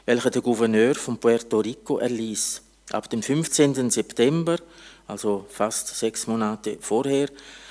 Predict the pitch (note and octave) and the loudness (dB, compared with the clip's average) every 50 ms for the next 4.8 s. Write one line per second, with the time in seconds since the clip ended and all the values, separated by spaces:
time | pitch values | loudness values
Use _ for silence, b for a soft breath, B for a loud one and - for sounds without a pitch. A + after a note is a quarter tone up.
0 | B B B - B2 B2+ B2+ C3+ C#3 C3 - - C3 C#3+ E3 F3 F3+ F3 C#3 - | B B B 6 8 10 10 10 6 4 4 6 8 8 8 8 6 4 4 2
1 | C3 B2 A#2+ A2+ - - - A2+ G#2 G#2+ G#2 G#2 B B B B B A2+ A2 A#2 | 0 0 0 -2 -4 -2 0 0 0 0 -2 -4 B B B B B -2 0 0
2 | - - B2+ C3+ C3 - - B2 B2+ C3 A#2 - A2+ G#2 G#2+ A2 G#2+ A#2 A2+ A#2 | 2 2 0 0 0 -4 -6 -4 -4 -4 -2 0 0 0 0 0 0 -2 -2 -2
3 | G#2 G#2+ G2+ - - - F#2+ - A#2 A2+ C3 D3 D3+ B B B B B B - | -4 -4 -4 -6 -6 -8 -6 -6 -4 -4 -4 -6 -8 B B B B B B -2
4 | G#2+ G2+ G#2 A2 A2 A2+ G2 - - - - G#2+ G2+ G#2 G#2 | 0 0 0 -2 -4 -8 -8 -8 -10 -6 -4 -2 0 0 -2